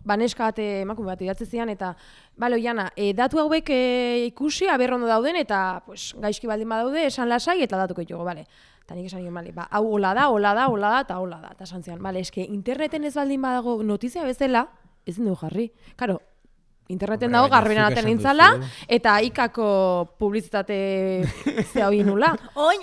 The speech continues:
Speaker 3: hau be bai.
Speaker 1: Hoi da.
Speaker 2: Ah, vale.
Speaker 1: <laughs> Bai, baina eske gauza gehiago dazkat, eta
Speaker 2: Ja.
Speaker 1: Garberako
Speaker 2: Ja.
Speaker 1: exhibizio, ja, ber.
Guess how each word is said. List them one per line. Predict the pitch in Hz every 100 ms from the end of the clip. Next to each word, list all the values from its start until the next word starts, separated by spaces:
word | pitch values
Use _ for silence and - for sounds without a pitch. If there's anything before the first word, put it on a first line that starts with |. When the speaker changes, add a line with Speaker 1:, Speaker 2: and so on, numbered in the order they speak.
| -
Speaker 3:
hau | 285
be | 269 233
bai. | 214 180 - - - _ _ _ -
Speaker 1:
Hoi | 226
da. | 175 175 - -
Speaker 2:
Ah, | 302 330 311 262
vale. | 294 - 440 440
Speaker 1:
<laughs> | 359 -
Bai, | 233
baina | 381 330 262
eske | 339 247 233 262
gauza | 240 381
gehiago | 277 214 185
dazkat, | - 247 320
eta | 208 190
Speaker 2:
Ja. | 107 101 92 90
Speaker 1:
Garberako | 196 202 233 285 285
Speaker 2:
Ja. | 285
Speaker 1:
exhibizio, | 208 226 202 180 151
ja, | 143
ber. | 156